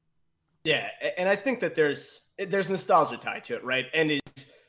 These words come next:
his cap space or his cap hit at the time, like, when we, when we first, uh, moved on from him, like, we had the ability to do so. We had the ability to bring him back. We didn't, right?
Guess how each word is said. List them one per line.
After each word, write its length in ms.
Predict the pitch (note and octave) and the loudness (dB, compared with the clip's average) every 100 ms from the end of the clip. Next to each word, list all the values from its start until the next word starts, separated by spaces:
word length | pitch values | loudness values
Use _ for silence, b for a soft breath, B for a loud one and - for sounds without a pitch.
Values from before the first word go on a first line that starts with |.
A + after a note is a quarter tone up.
| b _ | b _
his 180 | D#3 C#3+ | -4 -4
cap 320 | - D3+ D#3+ | 0 0 0
space 400 | - D#3+ D#3 D3+ | 0 0 0 -2
or 60 | C3+ | -8
his 100 | B2 | -4
cap 260 | D#3+ C#3+ | 0 0
hit 120 | D3 | 0
at 100 | C3+ | -4
the 60 | C3+ | -8
time, 460 | B2 C3+ C3 B2 A2+ | -4 -2 0 -2 -6
like, 160 | A#2 A2+ | -8 -8
when 120 | A#2+ | -10
we, 160 | A#2+ A2 | -10 -10
when 100 | B2+ | -12
we 80 | A#2 | -8
first, 360 | E3+ E3+ - - | -4 -4 -4 -10
uh, 240 | A#2 G#2+ A2+ | -8 -8 -10
moved 200 | A#2+ B2 | -8 -6
on 180 | A#2 A2+ | -4 -6
from 160 | A#2+ | -10
him, 120 | A2+ A2+ _ _ | -12 -18 _ _
like, 200 | C#3 C#3 - - | -4 -4 -4 0
we 100 | D3+ | 4
had 160 | D#3+ | 4
the 120 | D#3+ D#3+ | 4 2
ability 340 | D3 D3 C#3 | 4 2 2
to 100 | C3 | -4
do 260 | B2 B2+ A2 | -8 -8 -8
so. 280 | - G2 F#2+ | -8 -8 -2
We 80 | |
had 160 | C3+ D3 | 4 4
the 100 | D#3 | 4
ability 340 | D3+ D3 C#3+ | 4 4 4
to 80 | C3 | -2
bring 180 | C3 C#3+ | -2 0
him 100 | C#3 | 2
back. 240 | B2 A#2+ A#2 - | 2 2 -2 -10
We 100 | C3 | -10
didn't, 320 | B2 A#2 G2+ - - | -8 -8 -10 -16 -8
right? 280 | B2+ A#2 | -4 -4